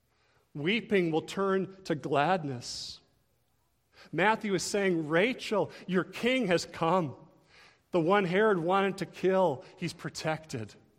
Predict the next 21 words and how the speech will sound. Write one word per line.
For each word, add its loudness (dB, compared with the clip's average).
And -10
by 0
his -4
blood -6
that -8
he -10
sheds, -8
a -6
new -4
covenant, -10
bringing -2
forgiveness -6
of -8
sins, -10
everlasting 0
righteousness, -6
and -6
eternal -4
salvation -4
to -2
all 4